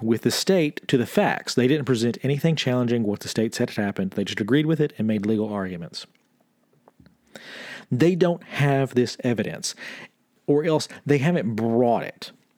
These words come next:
They keep asserting that all these things are happening. They're asserting things like shredded ballots, that the Dominion voting machines, you know, are being taken out. They, they're asserting all these things with no evidence.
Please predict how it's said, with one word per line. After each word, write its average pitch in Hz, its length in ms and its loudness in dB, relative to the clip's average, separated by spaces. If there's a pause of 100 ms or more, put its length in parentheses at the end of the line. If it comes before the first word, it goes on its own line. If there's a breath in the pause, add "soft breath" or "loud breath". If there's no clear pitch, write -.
(220 loud breath)
They 127 140 4
keep 190 240 2
asserting 180 1000 0
that 120 160 2
all 127 180 2
these 110 160 -2
things 107 180 0
are 98 40 -4
happening. 92 340 -2
They're 107 160 0
asserting 107 360 -2
things 113 240 -2
like 107 180 0
shredded 98 360 -2
ballots, 135 420 2
that 104 180 -2
the - 80 0
Dominion 113 380 0
voting 120 240 4
machines, 113 540 0 (480 loud breath)
you 127 100 2
know, 120 160 4
are 120 80 2
being 107 280 2
taken 135 360 2
out. 123 400 2
They, 151 300 -2
they're 160 200 4
asserting 208 360 2
all 139 140 2
these 139 260 2
things 107 520 0 (480 loud breath)
with 110 440 0
no 139 220 2
evidence. 123 520 -2